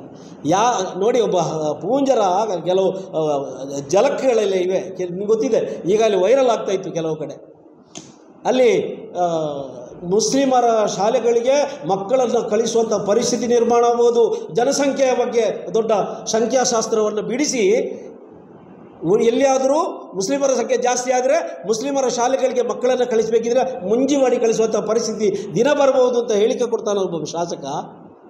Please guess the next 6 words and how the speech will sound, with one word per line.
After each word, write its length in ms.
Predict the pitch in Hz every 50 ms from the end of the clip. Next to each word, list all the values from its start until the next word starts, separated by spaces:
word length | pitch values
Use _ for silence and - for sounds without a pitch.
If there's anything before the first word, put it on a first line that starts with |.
| - - - - - 147
ಆ 160 | 156 185 220
ಮುಖಾಂತರ 460 | 226 233 - - 214 208 202 202 202
ಹಿಂದೂಗಳನ್ನು 640 | 185 165 214 226 214 240 233 214 214 214 208 196 190
ಮತ್ತು 200 | 190 180 196 185
ಮುಸ್ಲಿಮರ 440 | 190 190 190 208 226 208 208 196 190
ವಿರುದ್ಧ 340 | 185 185 180 190 175 165